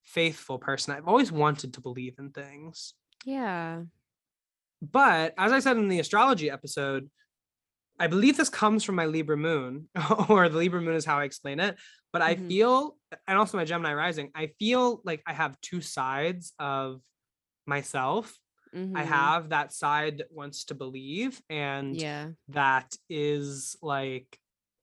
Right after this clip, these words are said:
Speaker 1: like, has my head in the clouds a little bit, and, like, has that whole ideal,
Speaker 2: Mm-hmm.
Speaker 1: idealistic as well. And then I have a much more kind of pragmatic, logical kind of side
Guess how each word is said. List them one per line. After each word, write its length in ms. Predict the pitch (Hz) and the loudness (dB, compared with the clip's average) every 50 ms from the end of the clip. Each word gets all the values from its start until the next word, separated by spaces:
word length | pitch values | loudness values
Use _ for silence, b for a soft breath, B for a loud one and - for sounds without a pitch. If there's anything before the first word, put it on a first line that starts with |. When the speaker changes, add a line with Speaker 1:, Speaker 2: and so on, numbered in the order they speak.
| _ _ - | _ _ -8
Speaker 1:
like, 240 | 175 151 147 139 - | -6 -4 -4 -4 0
has 200 | - 160 147 135 | 2 2 2 2
my 100 | 151 139 | 0 -2
head 160 | - 151 143 | 0 -2 -2
in 60 | 143 | -2
the 60 | 151 147 | -4 0
clouds 300 | - 160 151 151 147 156 | 2 4 4 4 2 0
a 40 | 160 | -2
little 140 | 165 170 | -2 -2
bit, 200 | 160 160 185 185 | 0 0 -2 -2
and, 100 | 180 160 | -2 -2
like, 280 | 151 143 135 127 - _ _ _ _ _ - | -4 -4 -4 -6 -10 _ _ _ _ _ -6
has 220 | 147 156 151 139 131 | -2 0 0 0 0
that 180 | 139 135 139 - | -2 -2 -2 0
whole 380 | - 160 160 165 170 170 - _ _ _ _ _ _ _ _ _ _ _ _ _ _ _ _ _ _ _ _ _ _ _ - 170 | 2 4 4 4 2 0 -6 _ _ _ _ _ _ _ _ _ _ _ _ _ _ _ _ _ _ _ _ _ _ _ 0 2
ideal, 580 | 160 151 147 151 151 151 151 156 156 160 170 | 2 2 2 2 2 4 4 4 4 2 0
Speaker 2:
Mm-hmm. 40 | 170 | 0
Speaker 1:
idealistic 640 | 175 165 151 151 156 156 156 151 - - 165 151 - | -2 0 0 2 2 2 2 0 -2 -6 -6 -4 -4
as 120 | 151 139 | -4 -2
well. 420 | 151 151 147 147 147 147 147 143 143 B B B B B B B | 0 2 4 4 4 4 2 0 -4 B B B B B B B
And 100 | 160 175 | -2 0
then 100 | 175 185 | 2 2
I 60 | 190 | 2
have 180 | 175 185 175 170 | 2 0 0 -2
a 40 | |
much 420 | 156 151 151 165 170 - - - - | -4 -4 -2 -2 -2 -2 -4 -8 -6
more 260 | 165 160 165 160 156 | -4 -2 0 0 0
kind 180 | 147 - 165 151 | -2 -2 -4 -4
of 100 | 139 123 | -4 -4
pragmatic, 720 | - - 143 135 135 147 165 170 175 165 165 156 147 - - - | -2 0 0 0 0 2 2 2 4 4 2 2 0 -2 -6 -10
logical 1040 | 170 151 143 135 139 139 135 139 143 - - 147 143 139 139 135 135 131 135 - _ _ _ _ _ _ _ _ _ - | -6 -2 0 2 2 0 0 -2 -4 -2 -2 0 0 0 0 -2 -4 -4 -6 -10 _ _ _ _ _ _ _ _ _ -6
kind 240 | - 147 139 139 | -2 -2 -2 0
of 180 | 139 131 127 123 | -2 -2 -4 -4
side 760 | - - 151 143 135 135 135 135 131 131 135 135 135 139 147 | -4 0 4 6 6 6 6 4 2 0 -2 -2 -4 -4 -6